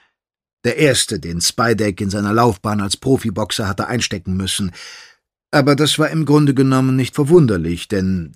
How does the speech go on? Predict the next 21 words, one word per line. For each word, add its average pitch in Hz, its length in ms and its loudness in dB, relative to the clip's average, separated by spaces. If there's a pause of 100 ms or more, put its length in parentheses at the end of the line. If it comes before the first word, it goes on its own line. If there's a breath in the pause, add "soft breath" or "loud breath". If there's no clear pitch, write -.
(120)
Thor, 190 640 6
der 117 180 4
letzte 165 420 2
Profiboxer, 156 800 2 (360 loud breath)
wie 98 160 -4
Spidek 98 520 -4
sich 92 200 -6
nannte, 107 360 -4 (460 loud breath)
hatte 110 220 -6
niemals 117 540 -2
einen 92 240 -6
wirklichen 127 420 -2
Kampf 87 300 -8
ausgetragen, 95 800 -6
sondern 104 360 -6
war 107 140 -6
immer 120 180 -4
nur 110 160 -4
gegen 107 240 -8
Sparringspartner 78 840 -10
angetreten. 73 560 -16